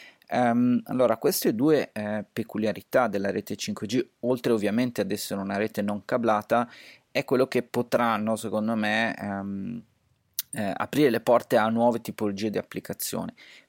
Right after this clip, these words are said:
Prima di tutto è la quantità di dati che si possono, eh, convogliare sulla rete e processare probabilmente altrove rispetto a,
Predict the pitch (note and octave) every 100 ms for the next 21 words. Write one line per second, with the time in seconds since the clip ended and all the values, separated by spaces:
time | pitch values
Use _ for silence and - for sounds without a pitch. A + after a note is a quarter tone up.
0 | - C#3+ D3+ B2+ D3 E3 - G3+ - A2+
1 | A#2 - - G#2 G2 - - A#2+ A#2+ A#2+
2 | B2 B2+ C3 A2 C3 D3+ - A#2+ A2+ -
3 | G#2 - - A2 A2+ A#2 A#2 - G#2+ G2
4 | G2 G2 - G#2 G2+ G#2 A#2 C3+ - A2+
5 | G#2+ F#2+ G#2+ A#2 D#3+ - G2+ - G#2 -
6 | F#2+ - G#2+ A2 G#2+ - _ - G2 F#2+
7 | G#2 G#2 A2+ - F#2+ - C#3 C#3 G2+ G2
8 | - - G2+ _ G#2+ G2+ G2